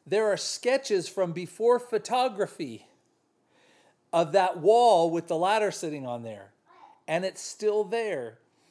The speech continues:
In the nineteen nineties, one of, uh, some monks from one of the groups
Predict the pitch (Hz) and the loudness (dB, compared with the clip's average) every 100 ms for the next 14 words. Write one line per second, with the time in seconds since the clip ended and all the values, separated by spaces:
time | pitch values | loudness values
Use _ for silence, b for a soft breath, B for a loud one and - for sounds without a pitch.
0 | b - 180 185 196 247 277 254 233 196 | b -8 -4 -4 -2 -4 -6 -8 -8 -6
1 | 202 262 254 180 185 175 151 180 240 269 | -6 -6 -6 -6 -8 -10 -6 -4 0 0
2 | 208 180 180 - - 190 - 190 170 170 | 0 -2 -2 -6 -16 -18 -6 -4 -2 0
3 | 196 262 - - 196 175 170 220 277 202 | 2 0 -4 -8 -4 -2 -2 -2 -2 -2
4 | 175 131 143 147 175 - - | -4 -4 -2 -2 -4 -8 -16